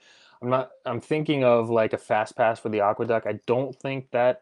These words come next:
is gonna happen, but something like that where you kind of reserve a time to go and do some sort of experience. Um, so those are kind of the things that I have been thinking of.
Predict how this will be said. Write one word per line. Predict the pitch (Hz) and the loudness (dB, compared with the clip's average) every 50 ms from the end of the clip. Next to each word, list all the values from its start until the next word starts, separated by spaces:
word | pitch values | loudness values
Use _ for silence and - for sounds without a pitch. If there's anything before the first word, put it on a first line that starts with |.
| - - | -2 -2
is | 143 127 131 | -2 -2 -2
gonna | 135 127 123 | -4 -6 -4
happen, | 120 120 120 120 - 131 127 123 | -4 -4 -4 -2 -2 -4 -4 -2
but | 117 127 117 113 107 - - | 2 4 4 4 2 0 -6
something | 139 - - - 151 160 156 - 160 147 135 | -12 -6 -2 -2 0 0 0 -2 -2 0 0
like | 117 110 113 113 113 - | 0 0 0 0 0 0
that | - 110 104 104 104 - | 0 2 2 4 2 2
where | 113 117 110 107 107 | 2 0 0 2 0
you | 107 107 110 110 110 110 110 110 - _ - | 2 2 2 2 2 0 -2 -4 -6 _ -12
kind | - 123 117 113 | -8 -8 -6 -2
of | 110 | -2
reserve | 113 110 110 110 113 117 117 117 117 117 113 110 110 | -2 -2 -2 0 2 4 4 6 4 4 2 0 -4
a | 113 110 | -8 -10
time | - - - 107 104 104 104 104 104 104 | -10 -10 -8 -8 -6 -6 -6 -8 -10 -10
to | - - | -8 -8
go | 107 107 113 107 107 107 104 104 98 | -4 -2 0 0 2 2 0 0 -2
and | 104 110 107 | -4 -8 -10
do | 104 117 110 107 107 | -8 -6 -4 -4 -4
some | - - 110 104 101 | -6 -8 -12 -12 -10
sort | - 104 101 | -8 -8 -8
of | 98 | -8
experience. | 95 - - - 101 98 98 95 92 - - _ _ _ _ _ _ _ _ _ - | -10 -12 -12 -14 -14 -12 -12 -14 -16 -18 -20 _ _ _ _ _ _ _ _ _ -10
Um, | - 107 101 101 101 98 98 95 101 - _ | -8 -6 -6 -4 -6 -8 -8 -10 -14 -16 _
so | - - 139 135 147 - - | -4 -2 0 0 0 0 -4
those | 214 208 165 143 156 170 170 | -8 0 6 6 8 8 8
are | 180 - | 4 2
kind | 180 170 160 | 2 0 0
of | 147 | 0
the | 139 131 | -2 -2
things | - 151 143 139 127 | -2 -4 -2 0 2
that | 123 117 | 4 4
I | 117 117 117 117 107 | 4 4 4 2 0
have | 117 110 | -2 -6
been | 110 104 98 | -8 -8 -8
thinking | - - 147 160 - 160 151 | -8 -10 -10 -8 -6 -4 -4
of. | 147 143 139 | -4 -4 -6